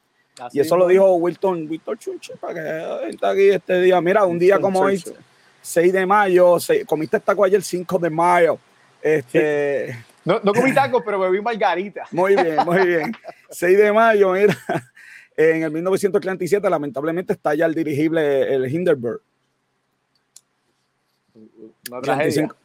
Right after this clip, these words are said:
Speaker 2: treinta y sí, una tragedia, treinta y cinco personas murieron. Y, este, en mil ochocientos cincuenta y seis nace Sigmund Freud, el famoso psicólogo, papá.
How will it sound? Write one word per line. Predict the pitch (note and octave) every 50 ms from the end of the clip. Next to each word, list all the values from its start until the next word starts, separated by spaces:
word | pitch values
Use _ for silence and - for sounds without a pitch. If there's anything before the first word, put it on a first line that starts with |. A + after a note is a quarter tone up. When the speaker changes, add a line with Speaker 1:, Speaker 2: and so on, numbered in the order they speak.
| _
Speaker 2:
treinta | - - D3 D3 C3+ B2+
y | C3+
sí, | A2 C3+ D3 F3
una | F3 D3 C#3
tragedia, | A#2+ D3 A#2+ C#3 E3 F#3+ G3 B2+
treinta | C3+ C3+ B2+ B2+ B2+
y | A#2
cinco | C3 C3 C3 D3
personas | B2 C#3+ C#3+ - D#3 D3+ D3 C#3+
murieron. | C#3+ C#3 F3 G3+ F#3 E3 E3+ E3+ _ _ - - - - - _ -
Y, | - D3 D3+ D3+ D3+ D3 D3 D3 D3 D3+ D3 C3+
este, | C3+ C#3+ C#3 B2+ B2+ - D3+ D3 D3 - -
en | D3 C#3+ C#3+
mil | D3 D3+ D#3+
ochocientos | F3+ F#3 - F#3+ - - F#3 - F#3 -
cincuenta | F3+ F3+ - F3+ F3 E3+ D3+ E3+
y | E3
seis | - - G#3 A3+ A#3+ A3
nace | F3 D#3 D3+ - F#3 F3+ F3+ E3+ D#3 D3+ C#3+ C3 B2+
Sigmund | B2 - D#3 D#3+ F3+ F3+
Freud, | - - D#3+ D#3+ F#3 G4+ - _ _ _ _ _ _ _ _ _ -
el | C3+ C3 B2 B2 A#2+
famoso | - B2+ A#2+ B2+ C3+ B2 - E3 D#3+ D#3+ D#3 D3+ C#3 C3+
psicólogo, | - D3 B2+ - D3 G3 - - - B2
papá. | - - - - E4+